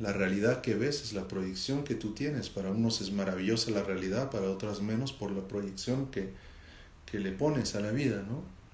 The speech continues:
Obviamente hay tragedias, ¿no? Como hay muertes, guerras y todo eso, pero, pero no es una razón para destruirse. A ver, eh, entonces, eh, mantengan ese cerebro despierto,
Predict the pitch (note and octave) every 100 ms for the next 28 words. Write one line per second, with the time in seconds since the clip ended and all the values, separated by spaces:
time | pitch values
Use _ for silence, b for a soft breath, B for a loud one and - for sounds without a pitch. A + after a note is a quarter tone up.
0 | - - - - - - - - - -
1 | C#3+ C#3 G#2+ G#2 G#2+ G2 F#2+ F#2+ - A#2+
2 | G#2 - - F#2+ A#2+ - F2+ F2+ F#2+ G2+
3 | G#2 - F#2+ F#2+ G2+ G2+ F2+ - G2 G2
4 | G#2+ - - G2 - - - - G#2 G#2
5 | A#2 B B B B B B B B B
6 | B B - - - - - - - C3
7 | C#3 D3 F#3+ F#3 E3+ D#3 B2+ B2 F3+ D#3+
8 | D#3 C3+ A#2 A2 A2 F#2+ - - D2+ -
9 | - - A#2 G#2+ F2+ - - - - G#2+
10 | F#2 - - B B B B B B -
11 | B2+ - C3+ - A#2+ G#2+ G#2 G#2 G#2 A2+
12 | A#2+ A#2 E3+ F3+ E3 C#3 A#2 - A#2 B2
13 | B2+ C3 C3 A#2 G2+ - - C#3+ D3+ C#3
14 | G#2 F#2+